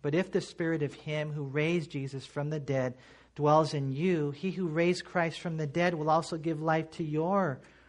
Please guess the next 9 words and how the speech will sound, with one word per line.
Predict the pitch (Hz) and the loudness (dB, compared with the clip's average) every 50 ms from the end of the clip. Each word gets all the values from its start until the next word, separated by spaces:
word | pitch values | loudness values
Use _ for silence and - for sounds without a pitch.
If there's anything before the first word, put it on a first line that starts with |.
| _ _ _ | _ _ _
mortal | 135 135 135 135 139 139 135 135 123 | -4 -2 0 0 0 0 0 -2 -2
bodies | 127 131 127 127 127 127 135 139 139 139 - | -2 -2 0 0 0 -2 -2 -4 -6 -8 -10
through | - - 143 139 | -10 -8 -8 -6
his | 127 147 135 131 - | -4 -4 -6 -6 -8
Spirit | - - - 135 131 127 131 127 120 | -12 -10 -8 -6 -4 -4 -4 -6 -6
who | - 143 139 131 127 | -6 -6 -6 -6 -6
dwells | 123 - 123 131 131 127 127 127 123 - - | -8 -6 -2 0 0 2 0 0 -4 -8 -12
in | - 147 156 170 170 160 | -8 -6 -4 -4 -2 -2
you. | 143 127 113 107 | -2 -4 -4 -6